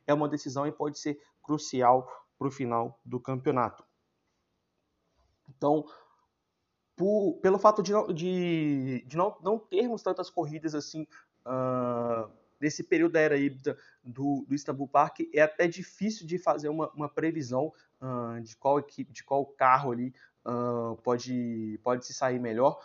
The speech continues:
Os compostos de pneus são, é a composta, é a, é a, é a gama intermediária, né, C dois, C três e C quatro. E um fator,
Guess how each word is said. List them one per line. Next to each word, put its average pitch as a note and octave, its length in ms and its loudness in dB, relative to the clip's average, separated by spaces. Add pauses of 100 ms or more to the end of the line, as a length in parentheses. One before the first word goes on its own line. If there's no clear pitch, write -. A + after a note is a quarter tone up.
(180)
Os D3+ 180 -6
compostos F3 480 4
de E3 80 -10
pneus D3+ 420 0
são, - 120 -6 (180)
é C#3 60 0
a C#3+ 100 2
composta, C#3+ 480 -4
é B2+ 60 0
a, A#2+ 520 4 (340)
é A#2 80 -4
a, A#2+ 260 2 (840)
é B2+ 60 2
a C#3 60 4
gama C3+ 220 2
intermediária, D3 600 4
né, D3+ 80 0
C D3+ 100 -4
dois, D3 220 0
C C#3+ 100 -2
três B2+ 340 -4 (400)
e D3 120 -4
C C#3+ 200 -2
quatro. E3+ 680 4 (560)
E A#3+ 220 -6
um A#3 140 -2
fator, G#3 440 2